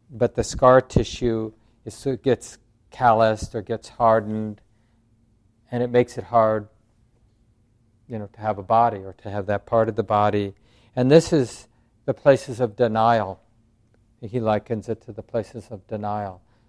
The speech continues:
where we somehow imagine that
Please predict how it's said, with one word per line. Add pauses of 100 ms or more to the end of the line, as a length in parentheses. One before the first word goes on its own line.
(440)
where
we
somehow (640)
imagine
that